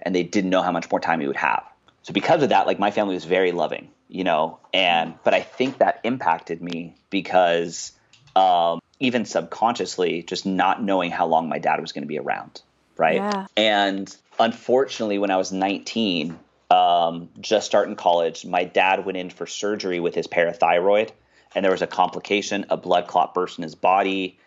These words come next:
Speaker 1: uh, three days after the surgery, he passed away. And totally rocked me, right? Because my dad actually had a master's degree in finance, so he came from a financial background, but I didn't learn any of that stuff 'cause I was playing baseball, I was playing sports, I was, you know, a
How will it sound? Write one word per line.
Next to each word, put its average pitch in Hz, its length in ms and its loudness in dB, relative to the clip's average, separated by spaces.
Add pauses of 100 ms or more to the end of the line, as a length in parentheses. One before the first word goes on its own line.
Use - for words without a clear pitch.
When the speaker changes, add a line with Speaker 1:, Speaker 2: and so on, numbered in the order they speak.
(340)
Speaker 1:
uh, 92 100 2
three - 320 -4
days 101 160 0
after 90 220 0
the 85 80 -8
surgery, 87 260 -8
he 82 120 -12
passed - 280 -4
away. - 140 -4 (1120)
And 95 440 2
totally 135 280 4
rocked 80 280 -6
me, - 80 -18 (480)
right? 101 320 2
Because 107 200 -4
my 123 120 2
dad 131 180 2
actually 113 300 -2
had 98 80 2
a 92 40 -6
master's 92 340 -4
degree 95 160 -10
in 85 60 -10
finance, 90 360 -2
so - 80 -8
he 90 80 -4
came 87 300 -6
from 95 160 -6
a 87 80 0
financial 85 340 -2
background, 82 400 2
but 104 120 4
I - 20 2
didn't 120 300 -2
learn 135 180 4
any 92 180 -2
of 80 60 4
that - 100 -2
stuff 85 360 2
'cause 104 140 0
I 101 140 4
was 95 240 -2 (380)
playing 95 240 2
baseball, 143 420 2
I 78 40 2
was 95 100 -2
playing 87 220 -8
sports, 131 540 -2
I 90 60 4
was, 90 460 -4
you 107 100 -4
know, 92 380 4
a 95 80 4